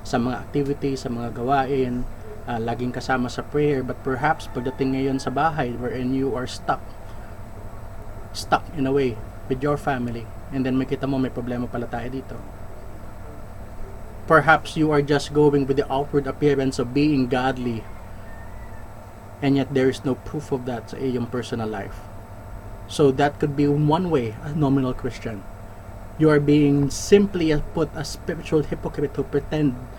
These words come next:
to be something that you are actually not. And second, it could also be another way na perhaps umabot ka na sa time dati that you are indeed active, that you are indeed,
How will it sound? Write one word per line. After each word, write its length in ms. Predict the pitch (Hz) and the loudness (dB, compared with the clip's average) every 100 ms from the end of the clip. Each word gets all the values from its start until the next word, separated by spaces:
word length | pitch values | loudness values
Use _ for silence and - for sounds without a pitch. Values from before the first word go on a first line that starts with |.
| - - - | -12 -12 -4
to 40 | |
be 120 | 139 139 | 0 0
something 500 | - 190 196 160 143 | 2 2 2 2 0
that 140 | 135 | 2
you 60 | 139 | -2
are 100 | - | -4
actually 340 | - - 123 | -8 -4 -2
not. 200 | 120 107 - - - - | -2 -4 -8 -12 -8 0
And 160 | 156 | 2
second, 540 | - 240 160 135 139 - - - - - | 4 2 4 4 2 -4 -10 -10 -12 -6
it 80 | 190 | 4
could 120 | 208 | 6
also 220 | 208 240 | 8 6
be 100 | 202 | 6
another 300 | 180 170 160 | 6 4 4
way 300 | 175 208 135 - - - - - | 4 6 6 2 -6 -6 -6 2
na 180 | 175 | 4
perhaps 640 | 175 190 190 196 196 - - - | 6 8 8 8 6 2 -8 2
umabot 320 | 190 190 196 | 6 8 8
ka 80 | 202 | 6
na 80 | 196 | 6
sa 160 | 196 196 | 4 0
time 240 | 175 180 | 0 4
dati 240 | 190 185 170 | 4 4 2
that 180 | 151 - | 0 0
you 160 | 170 | 0
are 80 | 170 | 0
indeed 320 | 160 151 143 | 2 2 0
active, 480 | - 160 - 190 170 | 0 -6 2 2 2
that 160 | 143 156 | 0 2
you 80 | 147 | 4
are 80 | |
indeed, 480 | 139 147 139 143 135 | 4 2 2 2 0